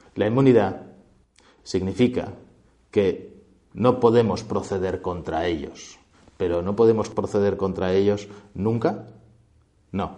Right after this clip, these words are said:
no es cierto. Podemos proceder contra ellos salvo en caso de flagrante delito. Pero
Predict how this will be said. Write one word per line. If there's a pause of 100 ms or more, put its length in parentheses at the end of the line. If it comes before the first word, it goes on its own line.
(120)
no
es
cierto.
Podemos
proceder
contra
ellos
salvo
en
caso
de
flagrante
delito. (440)
Pero